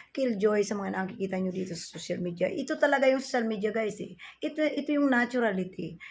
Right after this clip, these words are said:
Ito yung reality. Ito yung life dito sa social media. Hindi,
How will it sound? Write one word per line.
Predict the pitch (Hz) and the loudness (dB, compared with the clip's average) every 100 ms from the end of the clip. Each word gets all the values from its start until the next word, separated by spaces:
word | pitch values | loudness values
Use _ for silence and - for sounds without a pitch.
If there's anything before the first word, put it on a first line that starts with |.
| - | -10
Ito | 240 311 | -4 0
yung | 320 | 2
reality. | 285 226 202 190 185 180 175 - - - | 6 6 6 4 0 -4 -6 -10 -12 -8
Ito | 247 | 0
yung | 302 311 294 | 2 6 8
life | 254 240 202 | 8 8 4
dito | 202 202 | -2 -2
sa | 190 | -6
social | - - 185 | -8 -4 -2
media. | 180 175 175 170 - - _ | -2 -2 -2 -2 -4 -18 _
Hindi, | 294 277 254 | 0 0 -2